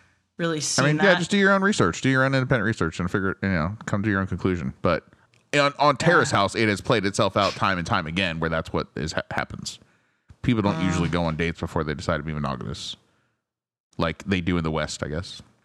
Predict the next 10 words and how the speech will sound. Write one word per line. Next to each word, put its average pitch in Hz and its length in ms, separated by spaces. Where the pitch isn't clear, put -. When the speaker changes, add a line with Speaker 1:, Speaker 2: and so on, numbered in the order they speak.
Speaker 2:
So, 135 160
Speaker 1:
I 135 80
don't 117 100
know, 107 60
Speaker 2:
anyways, 90 260
Speaker 1:
man. 80 80
Speaker 2:
but 107 240
<sighs> - 480
it's 113 200
just, 151 220